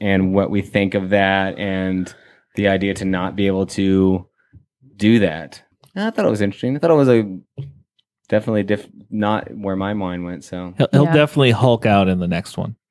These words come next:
Speaker 1: Which when he finally exudes his power over others. Mm-hmm. What we think about, man.
Speaker 2: <laughs> Do you have
Speaker 1: So
Speaker 2: it, you, do you have, uh, sixty more theories, or?
Speaker 1: I probably do. I really did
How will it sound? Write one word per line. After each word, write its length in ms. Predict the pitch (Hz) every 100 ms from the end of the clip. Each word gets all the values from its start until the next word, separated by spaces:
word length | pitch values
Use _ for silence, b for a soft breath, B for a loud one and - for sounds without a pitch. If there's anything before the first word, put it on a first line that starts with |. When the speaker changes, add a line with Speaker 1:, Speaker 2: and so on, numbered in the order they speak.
| _ -
Speaker 1:
Which 220 | 95 -
when 100 | 95
he 140 | 98
finally 380 | 92 98 98 98
exudes 340 | 92 - 95
his 100 | 98
power 400 | - 107 113 90
over 240 | 87 98 82
others. 420 | 107 82 85 - _ _ _ _ _ _
Mm-hmm. 840 | 95 95 104 120 123 127 156 147 123
What 140 | 113
we 100 | 120
think 220 | 127 135 143
about, 200 | 127 -
man. 560 | 123 120 120 127 139 -
Speaker 2:
<laughs> 40 | - - _ - - - _ - _ B B B B B B B B
Do 80 | 170
you 80 | 185
have 200 | 196 185
Speaker 1:
So 80 | 127 127 -
Speaker 2:
it, 40 |
you, 240 | 170 170 160
do 100 | 156
you 140 | 156
have, 280 | 151 147 143
uh, 220 | 143 139
sixty 440 | - - 151 - 143
more 220 | 143 143
theories, 540 | 160 147 147 147 139
or? 380 | 131 127 123 120
Speaker 1:
I 60 | 95
probably 360 | 107 104 98
do. 120 | 92 98
I 60 |
really 340 | 110 110 131 123
did 640 | 117 113 110 104 98 101